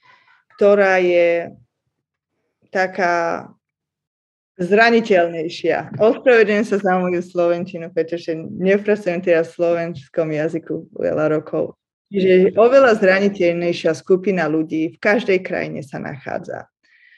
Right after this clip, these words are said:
A niekedy v týchto zraniteľných skupinách máme, že narodia sa deti a nie je poriadne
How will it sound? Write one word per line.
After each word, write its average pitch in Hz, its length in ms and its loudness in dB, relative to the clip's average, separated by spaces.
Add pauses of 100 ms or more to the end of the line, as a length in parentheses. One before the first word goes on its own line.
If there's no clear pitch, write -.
(880)
A 170 320 0
niekedy 240 1000 2
v - 60 -20
týchto 254 340 0
zraniteľných 214 720 -2
skupinách 180 720 -6
máme, 190 480 -4
že 175 240 -4
narodia 190 560 0
sa 185 160 -10
deti 156 500 -6
a - 140 0
nie 196 260 2
je 180 80 0
poriadne 185 640 0